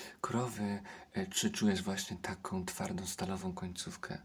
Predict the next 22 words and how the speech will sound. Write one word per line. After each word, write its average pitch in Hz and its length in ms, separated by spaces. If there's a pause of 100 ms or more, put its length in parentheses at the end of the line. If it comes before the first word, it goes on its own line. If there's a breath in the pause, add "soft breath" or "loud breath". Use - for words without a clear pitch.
(720 loud breath)
E, 220 80
no 104 200
więc - 320
zamknij 113 460
oczy, 113 280
zamknij 107 440
ryj 113 180
też 110 120
przy - 160
okazji, 107 300
bo 104 60
za 101 100
dużo 107 180
gadasz, 92 300
Antoś. 113 540 (680 loud breath)
No 110 240
i 90 100
powiedz 101 360
mi, 90 60
co 98 220
czujesz 87 680
tu? 107 280